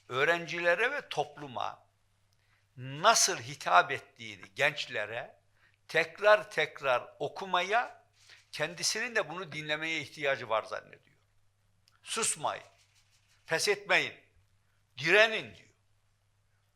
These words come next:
Şu anda benim söylediğimden çok daha sert söylüyor.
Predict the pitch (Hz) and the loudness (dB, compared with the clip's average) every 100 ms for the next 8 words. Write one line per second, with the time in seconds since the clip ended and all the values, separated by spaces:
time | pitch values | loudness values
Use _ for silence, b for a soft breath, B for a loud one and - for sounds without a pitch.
0 | _ _ _ _ _ - 214 226 220 151 | _ _ _ _ _ -8 -2 0 0 -2
1 | 170 220 - 175 208 208 220 156 110 - | -2 -4 -2 0 0 -2 -6 -6 -6 -4
2 | 170 - 135 95 - 165 175 - 127 107 | -4 0 -2 0 2 4 2 -4 -10 -12
3 | 95 | -18